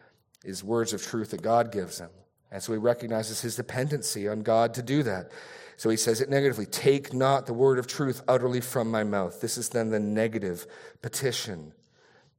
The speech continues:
the negative petition. What he's in fact saying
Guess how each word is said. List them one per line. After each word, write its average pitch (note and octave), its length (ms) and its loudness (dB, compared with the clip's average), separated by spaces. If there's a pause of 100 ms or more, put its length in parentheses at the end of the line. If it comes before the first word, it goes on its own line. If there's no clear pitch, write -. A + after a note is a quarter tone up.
the G#2+ 80 -4
negative G#2 580 -2
petition. F2+ 540 -8 (1300)
What A2 140 0
he's A2 180 -4
in G#2+ 160 -4
fact B2 320 0
saying A2+ 560 0